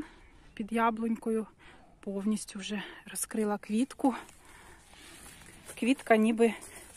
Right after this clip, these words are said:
пензлик художника її розмалював. Смужечки оксамитові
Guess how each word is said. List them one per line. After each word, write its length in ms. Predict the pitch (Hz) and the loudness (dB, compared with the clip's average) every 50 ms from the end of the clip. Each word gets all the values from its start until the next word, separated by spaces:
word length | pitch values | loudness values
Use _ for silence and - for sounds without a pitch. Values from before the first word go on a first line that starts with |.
| - - | -20 6
пензлик 600 | - 233 233 240 240 214 220 214 202 - - - - - - - - - | 10 10 10 10 10 6 4 2 2 2 -4 -8 -8 -12 -16 -20 -20 -20
художника 760 | - - - 233 202 220 220 208 196 190 190 185 170 - 202 | -14 -4 -4 0 4 6 6 6 6 4 0 -4 -4 -4 -4
її 280 | 185 190 185 180 185 190 | -4 -4 -4 -4 -4 -4
розмалював. 720 | 190 190 180 190 196 196 190 190 185 180 185 165 165 170 - - - - - _ - - - - - - - - - - - - _ - | -4 -4 -4 -4 -4 -4 -4 -4 -6 -4 -4 -4 -4 -6 -8 -14 -20 -20 -20 _ -20 -20 -20 -20 -20 -20 -20 -20 -20 -20 -20 -20 _ -8
Смужечки 880 | - - - 220 214 214 202 190 196 180 - - - - - 190 185 - - - | -6 2 4 6 6 6 6 4 2 2 2 0 0 -4 -6 -8 -8 -10 -12 -14
оксамитові 880 | 208 - - - - 196 202 214 285 330 - - 262 220 196 196 202 | -12 -10 -8 -4 -2 0 2 4 4 2 4 2 0 2 2 0 -4